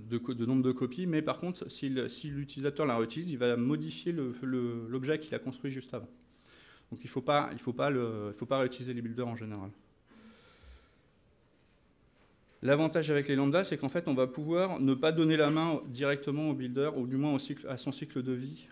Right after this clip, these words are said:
euh, à son, à l'appelant, à ceux qui l'utilisent. Ce qu'on va faire, c'est que mon appellation, là, cette fois, donc j'ai toujours tous mes champs.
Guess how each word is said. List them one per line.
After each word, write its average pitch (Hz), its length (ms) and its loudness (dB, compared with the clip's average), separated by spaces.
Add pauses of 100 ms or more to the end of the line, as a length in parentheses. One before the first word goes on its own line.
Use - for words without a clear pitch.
(160)
euh, 113 500 0
à 135 140 0
son, - 160 -10
à 135 120 -2
l'appelant, 123 380 -4
à 110 80 -6
ceux - 160 -10
qui - 140 -14
l'utilisent. 110 440 -8 (880)
Ce - 160 -10
qu'on 131 160 -2
va 143 140 4
faire, 175 400 2 (420)
c'est - 300 -4
que 117 420 0 (1700)
mon 127 200 4
appellation, 131 600 2
là, 165 300 2
cette - 180 -6
fois, 160 160 2
donc 135 140 2
j'ai 123 120 2
toujours 135 280 -4
tous 131 120 -4
mes 120 140 0
champs. 180 340 -4